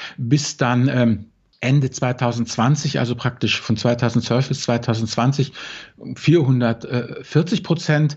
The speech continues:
gestiegen, während eben der, äh, Standard and Poor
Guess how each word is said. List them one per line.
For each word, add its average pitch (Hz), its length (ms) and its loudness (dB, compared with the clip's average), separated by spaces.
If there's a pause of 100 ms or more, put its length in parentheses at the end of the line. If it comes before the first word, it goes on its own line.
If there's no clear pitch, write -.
(220)
gestiegen, 147 460 2
während 127 280 2
eben 123 300 2
der, 117 300 2 (240)
äh, 113 200 2
Standard 127 440 2
and 120 100 -4
Poor 143 380 4